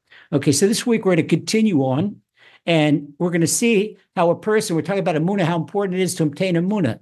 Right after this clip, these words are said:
And it's all the time Emunah, Emunah, Emunah, because Emunah, now s-,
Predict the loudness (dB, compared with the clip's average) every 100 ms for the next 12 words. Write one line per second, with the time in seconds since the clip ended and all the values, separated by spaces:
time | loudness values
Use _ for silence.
0 | -6 -6 -2 0 0 2 2 2 2 0
1 | 0 -2 -4 -4 0 0 0 -2 0 2
2 | 2 0 -6 _ _ _ -8 -2 0 0
3 | 2 2 2 2 0 -2 -14